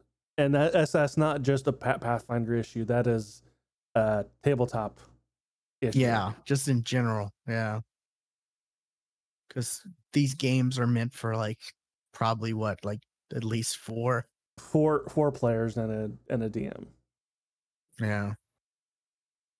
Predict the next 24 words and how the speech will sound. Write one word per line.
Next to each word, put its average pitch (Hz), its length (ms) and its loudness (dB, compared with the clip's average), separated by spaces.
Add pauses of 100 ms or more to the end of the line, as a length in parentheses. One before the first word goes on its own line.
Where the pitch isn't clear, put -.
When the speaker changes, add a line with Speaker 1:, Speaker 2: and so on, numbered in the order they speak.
(400)
Speaker 1:
That's 131 500 0
typically 151 720 2 (120)
most, 135 720 2 (1200)
most 135 340 2 (120)
party 123 280 2
si-, - 120 -4 (100)
sizes. - 760 -10 (1600)
Speaker 2:
We 160 120 6
did 185 220 2
the 185 80 4
double, 160 600 2 (140)
we 170 120 4
did 175 160 -4
the 170 100 4
dual 151 280 2
class 151 460 2
thing, 170 320 4
but, 143 220 0
like, 131 260 0 (960)
that 139 160 4
also 139 300 2
do-, 135 200 2
I - 40 0
mean, 127 240 2